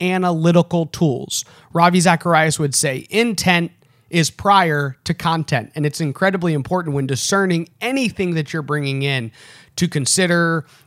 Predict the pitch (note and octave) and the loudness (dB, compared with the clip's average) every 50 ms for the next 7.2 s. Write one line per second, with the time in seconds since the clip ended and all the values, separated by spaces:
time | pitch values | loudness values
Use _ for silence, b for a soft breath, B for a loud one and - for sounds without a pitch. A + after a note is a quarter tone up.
0 | b - C#3+ C#3 C3+ C3 B2+ B2 B2 - - D#3+ F3+ G3+ G3+ G#3 F#3+ F3+ F3 F3+ | b -2 0 0 0 0 -2 -4 -6 -6 0 2 2 2 2 0 0 2 2 2
1 | F#3 F3+ D#3+ C#3 F3 E3+ C3 C#3 C#3 - D3 D3 D#3+ F3 F#3 F#3 F#3 F#3 F#3 F#3 | 2 0 -2 -2 -2 -2 -2 -2 -4 -4 -4 -2 -2 0 0 0 0 0 -2 -4
2 | F3 _ _ - D3 B2+ D3+ G3 A3 A3+ A3+ F3+ E3+ D#3 C#3 F3 F3+ F3+ F3 F3 | -6 _ _ -12 -4 0 2 2 2 2 0 0 -2 0 0 0 0 0 0 0
3 | F3 E3+ - - D#3+ - - D#3+ D#3 D3+ - - C#3+ C3+ C3+ C3 C3+ B2+ B2+ - | -2 -2 -2 -4 -6 -4 -4 -4 -4 -4 -4 -4 -2 -2 -2 -2 -4 -6 -8 -10
4 | A#2+ A#2+ - - - - - - _ _ _ _ _ _ _ - B2+ C3 B2+ - | -12 -12 -12 -12 -14 -16 -20 -20 _ _ _ _ _ _ _ -4 -4 -4 -4 -4
5 | - B2+ A#2+ A#2 A#2 A2+ G#2+ - G#2+ G2+ G2 G2 - - D#2+ G2 - A2+ G#2+ G#2 | -8 -8 -6 -6 -6 -6 -6 -6 -8 -8 -8 -8 -12 -12 -12 -12 -12 -10 -10 -10
6 | - - - - - C3+ _ - A2+ G#2 - A2+ G#2 G2+ G2 - - F#2 F#2 G2+ | -10 -10 -12 -14 -18 -18 _ -12 -10 -10 -8 -10 -10 -12 -12 -12 -14 -14 -14 -14
7 | - - - - | -16 -18 -18 -20